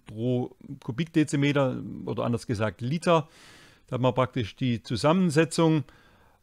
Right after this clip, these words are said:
und dann den oberen und unteren, äh, Heizwert beträgt, äh, wie gesagt, dieser chemische Heizwert ist hier praktisch die sechsundvierzig Komma fünf und der Heizwert ist dann die dreiundvierzig Komma fünf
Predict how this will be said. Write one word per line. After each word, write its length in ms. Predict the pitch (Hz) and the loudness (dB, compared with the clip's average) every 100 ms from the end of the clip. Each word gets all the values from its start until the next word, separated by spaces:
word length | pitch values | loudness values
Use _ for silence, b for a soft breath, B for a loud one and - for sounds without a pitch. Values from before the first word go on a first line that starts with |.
| _ | _
und 460 | 143 135 135 - - | 2 2 2 0 2
dann 540 | 127 139 139 143 117 | 4 4 0 -2 -4
den 600 | 131 127 135 135 131 131 - | 0 2 4 4 2 -2 -4
oberen 540 | 139 139 - 143 139 | -2 -2 2 2 2
und 200 | 127 127 | 0 -2
unteren, 480 | 165 165 160 156 147 b b b | -2 0 2 2 2 b b b
äh, 140 | - 127 | -4 0
Heizwert 760 | 131 143 - - 139 131 - _ b | 2 0 -2 2 4 4 0 _ b
beträgt, 520 | 123 113 123 - - | -8 0 0 0 -10
äh, 360 | 143 139 120 120 | -4 2 4 2
wie 60 | |
gesagt, 240 | 107 127 - | 0 -6 -4
dieser 240 | 117 110 | -2 -2
chemische 640 | - 131 143 135 147 135 110 b | -2 -2 0 0 0 0 -2 b
Heizwert 300 | - 131 120 | -2 2 2
ist 160 | - - | 0 -4
hier 100 | 123 | 0
praktisch 320 | 117 - 113 | 0 0 -6
die 100 | 117 | -4
sechsundvierzig 760 | - 131 139 - 127 - 123 | -4 -4 -4 -6 -6 -4 -6
Komma 280 | - 123 110 | -2 0 0
fünf 480 | - 170 190 - - b b b b | 4 4 4 0 -18 b b b b
und 480 | 143 131 131 131 | 0 2 2 0
der 140 | 131 113 | 2 4
Heizwert 520 | 113 120 - 127 123 | 4 2 2 2 2
ist 320 | - 127 - | 0 -6 -2
dann 260 | 123 117 113 | -2 0 -2
die 580 | 104 110 110 110 110 110 | -4 -4 -2 0 -2 -2
dreiundvierzig 640 | - 110 117 123 - 120 - | -2 -2 0 -4 -6 -8 -6
Komma 340 | 120 110 113 | -2 0 -2
fünf 540 | - - 135 - - | -4 0 0 -2 -12